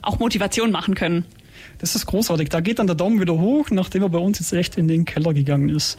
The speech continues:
Speaker 1: Ich glaub, wir können die Stimmung hochhalten.
Speaker 2: Das machen wir auf jeden Fall. Wir versuchen das auf jeden Fall. Wir geben unser Bestes. Und wir wollten, wie ich es gerade eben vor der Musik angekündigt habe, uns mal anschauen, wie denn die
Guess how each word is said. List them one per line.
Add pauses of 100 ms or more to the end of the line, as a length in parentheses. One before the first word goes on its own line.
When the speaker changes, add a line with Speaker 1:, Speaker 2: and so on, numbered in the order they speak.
(380)
Speaker 1:
Ich
glaub,
wir
können
die
Stimmung
hochhalten. (520)
Speaker 2:
Das
machen
wir
auf
jeden
Fall.
Wir
versuchen
das
auf
jeden
Fall.
Wir
geben
unser
Bestes. (460)
Und
wir
wollten,
wie
ich
es
gerade
eben
vor
der
Musik
angekündigt
habe,
uns
mal
anschauen, (340)
wie
denn
die